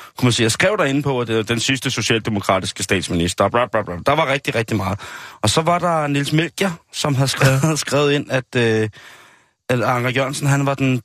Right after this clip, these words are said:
Speaker 1: dårligste, han var den største fejltagelse, han nogensinde havde, havde foretaget sig i sin politiske karriere.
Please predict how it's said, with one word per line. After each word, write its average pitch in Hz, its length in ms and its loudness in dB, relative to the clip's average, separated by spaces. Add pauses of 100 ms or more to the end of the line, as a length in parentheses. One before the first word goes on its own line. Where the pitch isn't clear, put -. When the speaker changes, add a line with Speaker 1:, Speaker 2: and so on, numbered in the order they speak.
Speaker 1:
dårligste, 135 720 0
han 131 140 2
var 135 60 0
den 135 80 -2
største 147 300 0
fejltagelse, 120 480 0
han 117 80 4
nogensinde 120 480 2
havde, 104 520 2
havde 104 140 0
foretaget 113 440 0
sig 110 160 0
i - 60 -4
sin 110 140 0
politiske 98 320 -2
karriere. 98 320 2